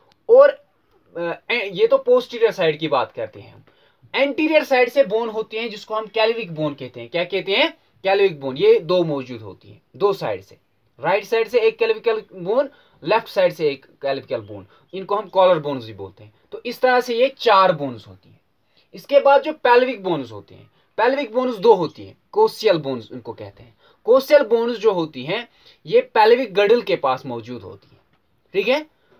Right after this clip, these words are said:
तो ये बनी हुई होती हैं, ये costal bones actually three बोन से हो, बनी हुई होती हैं, Ileum, ischium और pubis। Ileum,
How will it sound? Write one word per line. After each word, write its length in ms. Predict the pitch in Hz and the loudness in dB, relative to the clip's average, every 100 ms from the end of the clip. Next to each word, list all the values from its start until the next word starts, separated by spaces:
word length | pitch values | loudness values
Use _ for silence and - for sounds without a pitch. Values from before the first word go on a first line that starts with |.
| _ _ | _ _
तो 340 | 202 285 285 - _ _ | 6 6 6 -2 _ _
ये 280 | 139 165 277 | -8 2 2
बनी 320 | 233 262 294 | 4 2 0
हुई 240 | 277 269 262 | -2 -2 -2
होती 300 | 202 180 196 | -2 -4 -6
हैं, 80 | |
ये 140 | 185 190 | -6 -6
costal 440 | - 190 - 247 | -4 -6 0 0
bones 460 | 170 143 170 214 - _ _ _ _ _ _ _ _ _ _ _ _ 202 | 0 -4 -6 -8 -18 _ _ _ _ _ _ _ _ _ _ _ _ -8
actually 500 | 202 247 254 214 247 _ _ _ | -6 -2 -2 -2 -12 _ _ _
three 200 | - 262 | -8 -6
बोन 300 | 247 214 196 | -2 -2 -2
से 140 | 160 156 | -4 -6
हो, 280 | 131 131 - | -6 -8 -8
बनी 280 | 143 139 131 | -8 -6 -8
हुई 200 | 113 107 | -10 -14
होती 260 | 95 - | -16 -20
हैं, 100 | 101 _ _ _ _ | -20 _ _ _ _
Ileum, 500 | 214 247 262 277 294 - _ | -6 -4 0 0 0 -6 _
ischium 520 | 226 220 - 233 233 | -10 -8 -8 -6 -2
और 140 | 220 208 | 0 -2
pubis। 600 | - 190 175 107 - - _ _ _ _ _ _ 160 | -4 -10 -10 -10 -20 -20 _ _ _ _ _ _ -16
Ileum, 520 | 180 185 220 269 | -12 -4 0 0